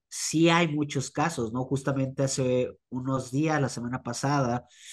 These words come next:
eh, hice un TikTok, hice un podcast sobre toda esta temática de los adultos comprando juguetes, ¿no? Que muchos, eh, medios, sobre todo gringos,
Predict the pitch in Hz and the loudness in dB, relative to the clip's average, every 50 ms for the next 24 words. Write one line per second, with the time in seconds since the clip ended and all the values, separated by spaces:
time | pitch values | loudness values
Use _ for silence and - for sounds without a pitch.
0 | - - - - _ _ _ - - 113 117 117 113 113 113 113 113 113 113 113 | -18 -16 -18 -18 _ _ _ -6 -2 0 2 4 4 4 4 6 4 4 4 4
1 | 113 113 113 113 113 - - _ - 135 135 - 147 139 - 147 139 143 - 147 | 2 2 2 0 -2 -6 -10 _ -6 -6 -4 -4 -6 -4 -4 -4 -4 -2 0 2
2 | 147 143 143 - 135 131 - 147 131 - - 127 135 135 - - 139 131 - - | 2 2 2 0 -2 -2 -2 -4 -4 -2 -2 -2 -2 0 0 0 0 0 0 0
3 | 135 120 117 117 113 113 113 110 - - 131 135 135 135 - 135 - 131 120 123 | 0 2 2 4 2 2 0 0 2 4 6 6 6 4 0 -6 -6 -6 -4 -4
4 | 131 131 131 - 139 139 - 131 120 120 113 110 110 - - 113 120 127 139 147 | -4 -4 -4 -4 -6 -4 -4 -2 -2 0 0 0 -2 -2 -2 0 2 4 4 2
5 | 143 147 139 127 123 - - 120 113 110 - 127 120 123 120 120 123 123 123 120 | 2 0 -4 -6 -6 -6 -10 -12 -8 -4 -2 -2 -2 -2 -2 0 2 2 4 4
6 | 120 123 120 123 - - - - 123 120 127 135 139 147 143 143 - 113 101 98 | 4 4 4 2 0 -2 0 0 2 2 4 4 4 4 2 0 -2 -4 -4 -4
7 | 98 113 127 139 143 139 - 113 110 107 107 107 107 107 117 123 117 - - 131 | -6 -6 -6 -6 -6 -2 0 2 4 4 4 4 2 2 0 -2 0 0 0 -2
8 | 120 - - - - - - - - _ _ _ - - 110 110 110 110 113 - | -2 -2 -8 -14 -20 -20 -20 -20 -20 _ _ _ 0 2 4 6 6 6 4 4
9 | - 156 170 196 214 190 147 120 117 135 135 - 123 113 113 - - 127 131 135 | 2 2 4 4 6 6 6 6 6 4 4 2 0 0 0 0 0 0 2 2
10 | 123 127 143 151 156 147 127 117 123 147 - - | 0 0 -2 -4 -4 -6 -8 -6 -6 -6 -8 -12